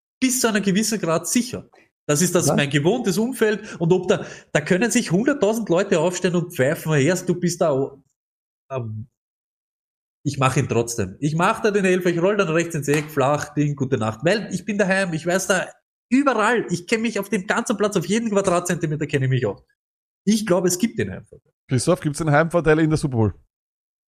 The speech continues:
Speaker 2: Mm, ja, ich glaube, ich gl-, also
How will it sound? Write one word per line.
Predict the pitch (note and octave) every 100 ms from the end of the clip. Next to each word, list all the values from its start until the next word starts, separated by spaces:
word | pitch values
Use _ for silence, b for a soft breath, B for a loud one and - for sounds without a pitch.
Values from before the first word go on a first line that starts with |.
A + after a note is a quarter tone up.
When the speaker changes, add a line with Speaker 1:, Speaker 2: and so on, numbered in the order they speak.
| _ _ _ _ _ _ -
Speaker 2:
Mm, | G#2+ G#2+ A2 A2+ A2+ A2+ A2+ A2+ A2 - _ _ _ -
ja, | G#2 F#2 G#2+ A#2 G#2+
ich | A2+
glaube, | D3 D#3 E3 D3 C3+ -
ich | C3
gl-, | E3 -
also | D#3 E3